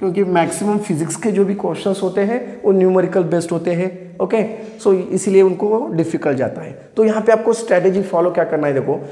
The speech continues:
ये देखो दोस्तों, total fifty questions होते हैं। fifty questions में से आपको solve करने हैं फ़ोर्टी फ़ाइव questions। So मुझे बताओ, इस फ़ोर्टी फ़ाइव questions में से minimum दस से बीस questions तो easy level होते हैं। ओके, जो आप easily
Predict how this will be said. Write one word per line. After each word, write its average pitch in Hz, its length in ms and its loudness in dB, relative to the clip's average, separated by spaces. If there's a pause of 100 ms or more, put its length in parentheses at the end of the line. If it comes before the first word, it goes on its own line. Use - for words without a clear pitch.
(180)
ये 208 60 2
देखो 214 200 4
दोस्तों, 202 600 -4
total 214 320 2
fifty 208 420 -4
questions 185 400 -2
होते 165 200 -2
हैं। 190 220 -2 (600)
fifty 214 260 2
questions 214 420 2
में 202 100 0
से 196 140 0
आपको 180 260 -2
solve 160 240 -2
करने 151 240 -2
हैं 190 280 -4 (260)
फ़ोर्टी 156 220 -2
फ़ाइव 147 220 0
questions। - 540 -4 (400)
So 226 80 2
मुझे 214 140 6
बताओ, 220 260 4
इस 220 140 -2
फ़ोर्टी 214 300 -2
फ़ाइव 247 200 0
questions 196 460 -2
में 180 120 -2
से 170 340 -4 (280)
minimum 226 500 4
दस 202 180 2
से - 160 -2
बीस 190 220 0
questions 170 540 -4
तो 220 260 -2 (260)
easy 175 240 4
level 156 260 6
होते 110 220 -4
हैं। 107 140 -6 (580)
ओके, 208 220 4 (260)
जो 170 100 0
आप 170 240 -2
easily 180 560 -2